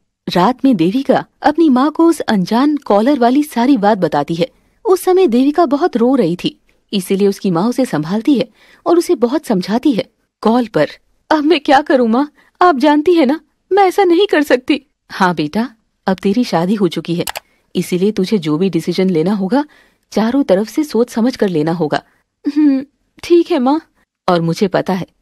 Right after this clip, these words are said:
तू समझदार है, हिम्मत से काम ले, नहीं तो तू सोच तेरा और तेरे पति का क्या होगा।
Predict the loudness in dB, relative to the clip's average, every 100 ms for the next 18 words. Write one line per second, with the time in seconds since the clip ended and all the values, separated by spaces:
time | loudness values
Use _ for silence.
0 | _ -6 -4 -2 -2 -2 0 0 0 -4
1 | -12 _ _ -2 0 2 0 0 0 0
2 | -2 -6 _ _ -4 -2 0 0 0 0
3 | 0 -2 -4 -16 _ _ 0 2 2 2
4 | 0 0 2 0 0 -2 0 0 2 2